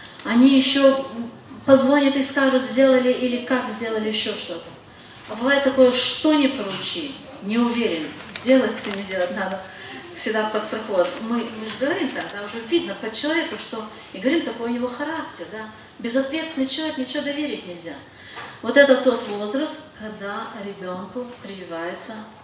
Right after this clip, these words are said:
чувство долга и ответственности. Раньше трудно привить, они заняты детскими делами, друзья. Детство, оно для того, чтобы оно было детством. Да? Не удлиняйте детство,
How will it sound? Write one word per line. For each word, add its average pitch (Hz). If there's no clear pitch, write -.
чувство 185
долга 175
и 165
ответственности. 151
Раньше 294
трудно 294
привить, 156
они 220
заняты 220
детскими 185
делами, 160
друзья. 147
Детство, 208
оно 196
для 196
того, 208
чтобы 185
оно 180
было 196
детством. -
Да? 190
Не 269
удлиняйте 277
детство, 262